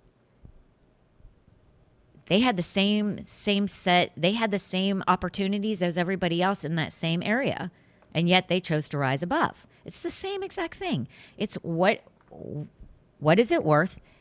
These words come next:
What is the cost? Are you willing to count the cost and are you willing to go for it? You know, and most people quit 'cause when the times get tough,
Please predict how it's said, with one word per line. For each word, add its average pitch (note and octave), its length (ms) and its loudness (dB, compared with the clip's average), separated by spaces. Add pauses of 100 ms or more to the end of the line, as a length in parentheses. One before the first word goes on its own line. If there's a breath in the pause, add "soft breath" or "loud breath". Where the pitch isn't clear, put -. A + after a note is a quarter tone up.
(120 soft breath)
What E3 240 6
is A3+ 160 2
the B3 100 -4
cost? E3+ 540 4
Are D#3+ 60 4
you E3 140 4
willing F3 240 2
to B3 80 -2
count E3+ 240 0
the - 60 -12
cost D#3 340 0
and F3+ 80 2
are E3+ 40 2
you D#3 80 2
willing D3 260 0
to E3+ 60 -8
go A#3 160 0
for B2 220 -4
it? - 120 -8 (880 soft breath)
You D3+ 140 0
know, D#3 260 0 (100)
and D#3 200 4
most F3 260 6
people A3 200 0
quit - 260 -4 (640)
'cause D3+ 160 -4
when D#3 140 -2
the D#3 60 -4
times D#3+ 340 -2
get A3 180 -4
tough, D#3+ 280 0